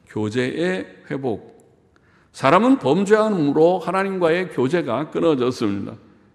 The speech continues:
그러나 구주 예수께서 구속하신 자들, 피 흘려 사신 자들,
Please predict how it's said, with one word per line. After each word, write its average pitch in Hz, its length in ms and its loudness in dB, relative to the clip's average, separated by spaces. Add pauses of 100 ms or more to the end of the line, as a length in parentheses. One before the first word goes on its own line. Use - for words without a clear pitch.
(120)
그러나 135 500 0
구주 135 380 2
예수께서 135 540 0
구속하신 131 840 -2
자들, 123 460 -4 (240)
피 - 160 -4
흘려 131 340 0
사신 123 580 -4
자들, 107 520 -8